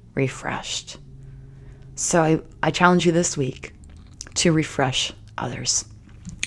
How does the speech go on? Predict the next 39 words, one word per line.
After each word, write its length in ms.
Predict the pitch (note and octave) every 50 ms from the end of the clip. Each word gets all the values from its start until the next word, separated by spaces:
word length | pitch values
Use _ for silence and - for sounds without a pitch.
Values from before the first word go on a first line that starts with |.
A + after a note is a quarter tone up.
| - F#3
Now 120 | F3 E3+
let's 180 | F#3 - - -
do 140 | G3 F3+
our 100 | E3+ E3+
prayer 300 | E3 - - F#3 F3 F#3
of 120 | - - D#3+
the 100 | E3+ D#3+
week. 260 | E3 F3 F3 E3+ - - - - - - -
And 80 | -
if 100 | - -
you 80 | F#3 F#3
love 240 | F3 F#3 F#3+ F3+ F#3
this 160 | G3 F#3 -
prayer 180 | - - F#3
and 80 | F3 E3+
you 80 | E3+ F3
wanna 180 | G#3 G3+ F3
reread 360 | D#3 D#3+ F3 F3 D#3+ F3 E3+
it 80 | D#3+ -
for 120 | - E3
yourself, 520 | D#3 D3 D3 C#3+ - D3+ C#3+ D#3 D#3+ - - - - - - - - -
um, 240 | C#3+ C#3+ C#3+ D3
go, 180 | D#3+ - F3+ F#3
it's, 340 | F3+ - D#3+ - - - - -
it's 140 | D#3 -
fully 300 | - - - E3+ F3+ F#3
written 240 | F3 E3+ - - E3
out 180 | D#3 D3+ - -
for 100 | - D#3+
you. 280 | D#3 D3+ D3+ D3+ D3 - -
Uh, 120 | C#3+ C#3
please 220 | - - F3 E3
don't 160 | - G3 F#3 -
think 160 | F3 D#3+ D3+
I'm 100 | D3+ D3
so 260 | - - E3+ D#3 D3+ -
eloquently 480 | E3+ E3 E3 F3 - - F3 - D#3+ E3
in 80 | D#3+
my, 140 | D3+ D3 D3+